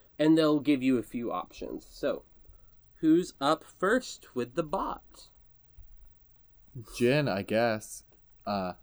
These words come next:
Speaker 1: Yeah.
Speaker 2: she walks up and types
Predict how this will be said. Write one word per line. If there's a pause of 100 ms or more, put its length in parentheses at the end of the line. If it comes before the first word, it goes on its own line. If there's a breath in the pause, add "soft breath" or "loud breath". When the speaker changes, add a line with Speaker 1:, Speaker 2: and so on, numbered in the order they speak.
Speaker 1:
Yeah. (1500)
Speaker 2:
she
walks
up
and
types